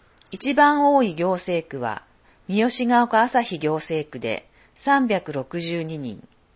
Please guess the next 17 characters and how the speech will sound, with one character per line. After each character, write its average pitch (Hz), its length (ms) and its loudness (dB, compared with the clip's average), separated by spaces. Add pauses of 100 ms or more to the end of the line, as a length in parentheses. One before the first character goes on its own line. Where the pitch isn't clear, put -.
(560)
次 240 220 0
い 220 40 -4
で 214 320 0 (220)
三 185 100 -2
好 247 140 2
市 254 340 -2
も 170 180 0
行 185 180 -2
政 190 360 -2
区 139 100 -12
の 123 340 -6
二 160 100 -14
百 240 300 -2
六 226 280 -4
十 214 260 -2
七 185 280 -4
人、 123 280 -12